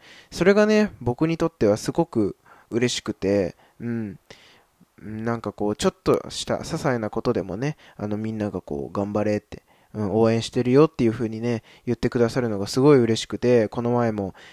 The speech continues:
えっと、スタイフのね、ライブをちょっと一人でやってみますっていうようなことをね、発信したらね、いろんな方がこう、ちょっとでもね、時間あったら聞きに行くねとか、うん、ぜひツイートしたら、あの、聞きに行くのでツイートしてくださいとかね、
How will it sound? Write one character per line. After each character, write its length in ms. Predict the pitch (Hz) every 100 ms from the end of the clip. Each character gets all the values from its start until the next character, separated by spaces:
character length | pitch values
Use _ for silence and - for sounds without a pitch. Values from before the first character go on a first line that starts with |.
| -
え 100 | 104
っ 20 | 104
と、 320 | 104 98 104
ス 100 | -
タ 140 | 123
イ 60 | 117
フ 100 | 123
の 120 | 120
ね、 200 | 139 147 - -
ラ 140 | 113 110
イ 80 | 107
ブ 100 | 113
を 80 |
ち 80 | 110
ょ 40 | 110
っ 20 |
と 120 | 104
一 220 | - 123
人 100 | 113
で 200 | 101 87 -
や 120 | 113
っ 40 |
て 160 | - 113
み 140 | 113
ま 160 | 127 175
す 140 | -
っ 20 |
て 180 | - -
い 80 | 104
う 40 |
よ 100 | 104
う 40 | 95
な 100 | 95
こ 100 | 104
と 140 | 104
を 60 | 95
ね、 180 | 120 135 - -
発 200 | - 104
信 140 | - 107
し 60 | -
た 120 | 95
ら 120 | 90
ね、 160 | 123 110
い 80 |
ろ 120 | 123 123
ん 40 |
な 100 | 127
方 240 | 123 131
が 120 | 107 95
こ 340 | 95 92 -
う、 40 | _ _ _ _ _ _
ち 80 | -
ょ 20 |
っ 20 | 135
と 160 | 117
で 100 | 101
も 120 | 95
ね、 220 | 117 139 -
時 140 | 123
間 200 | 117 113
あ 40 | 123
っ 60 | -
た 120 | 104
ら 160 | 98 78
聞 160 | - -
き 120 | 123
に 120 | 123
行 80 | 120
く 120 | 135
ね 140 | 156
と 120 | - 107
か、 180 | - - _ -
う 40 |
ん、 140 | 98 101
ぜ 120 | 117
ひ 160 | 117 110
ツ 140 | 113
イ 100 | 113
ー 20 |
ト 140 | - 110
し 120 | -
た 120 | 135
ら、 280 | 127 160 120 - -
あ 120 | 107
の、 200 | 107 104 - _
聞 140 | - -
き 100 | 127
に 120 | 120
行 40 |
く 80 | 131
の 100 | 117
で 120 | 170
ツ 160 | - 131
イ 40 |
ー 40 | 127
ト 100 | 131
し 60 |
て 120 | -
く 80 | 123
だ 100 | 131
さ 140 | - 202
い 80 |
と 140 | - -
か 120 | -
ね、 160 | 120